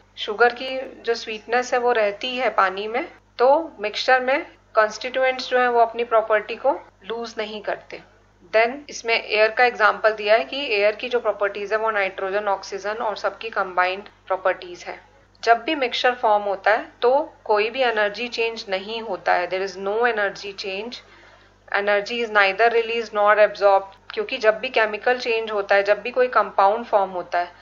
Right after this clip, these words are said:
तो energy changes जरूर होते हैं, मतलब या तो हीट energy evolve होती है या absorb होती है। तो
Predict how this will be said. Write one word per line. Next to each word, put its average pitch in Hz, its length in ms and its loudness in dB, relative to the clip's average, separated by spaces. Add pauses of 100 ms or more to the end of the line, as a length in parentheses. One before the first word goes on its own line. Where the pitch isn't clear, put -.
(180)
तो 262 220 6
energy 208 720 -2 (520)
changes 233 540 0
जरूर 226 300 0
होते 185 320 -4
हैं, 180 100 -4
मतलब 208 360 -2
या 185 120 6
तो 233 220 2
हीट 214 480 -4
energy 226 460 -2 (200)
evolve 202 320 4
होती 233 300 0
है 269 160 -4 (260)
या 277 340 2
absorb 190 480 2
होती 175 380 -12
है। 170 100 -12 (480)
तो 269 300 0